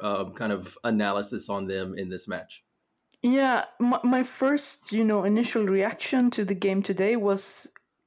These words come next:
Speaker 2: I mean, they have been stable before, of course, but, I mean, I've been sort of frustrated with Sophie Ingle from time to time
Speaker 1: Mm.
Speaker 2: because I don't think the ball is playing,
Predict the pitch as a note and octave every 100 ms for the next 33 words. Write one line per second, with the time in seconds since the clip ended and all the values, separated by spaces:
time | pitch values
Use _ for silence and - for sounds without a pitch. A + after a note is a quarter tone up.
0 | _ - G#3 A3+ A#3 - - F#3 A3 A#3+
1 | B3 A3 G3+ - G3 G3 F#3 E3+ F3+ -
2 | G3+ D#3+ D#3+ D#3+ - F#3 D3+ F#3 - F3+
3 | - - - - - G3 G#3 G3 - _
4 | _ _ - G3 G3+ C4+ C4 - A3 F#3+
5 | F3 - - F#3+ F#3+ - A#3+ A#3 B3 A#3+
6 | G3 F#3+ - G3 F#3 F3+ F3+ F3+ G3+ A3+
7 | - F#3+ F#3 G3 F#3 F#3+ F#3 - F#3+ A3
8 | F#3+ F3 F3 - F3+ F3+ F#3 F#3 F#3 F3+
9 | F3 F3 F3 F3+ - E3+ F3 F3 E3+